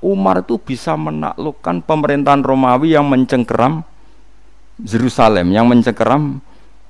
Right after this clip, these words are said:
mana itu tadi, Jordan. Singkat cerita, kerajaan Philadelphia itu ditaklukkan oleh Sayyidina Umar.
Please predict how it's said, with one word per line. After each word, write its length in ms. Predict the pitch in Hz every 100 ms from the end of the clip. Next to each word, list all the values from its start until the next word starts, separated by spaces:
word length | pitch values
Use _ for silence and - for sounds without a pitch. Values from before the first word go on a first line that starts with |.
| - -
mana 240 | 98 104 110
itu 80 | 123
tadi, 200 | 123 131
Jordan. 420 | 104 - - - 92 120 -
Singkat 280 | - 123 131
cerita, 320 | 127 135 - 170
kerajaan 480 | 147 135 - 113
Philadelphia 720 | 127 127 123 120 113 110 117 120
itu 160 | -
ditaklukkan 560 | - 117 101 85 90 139
oleh 160 | 113
Sayyidina 480 | 117 104 104 104 113 156 - - - - - -
Umar. 460 | - - 50 - -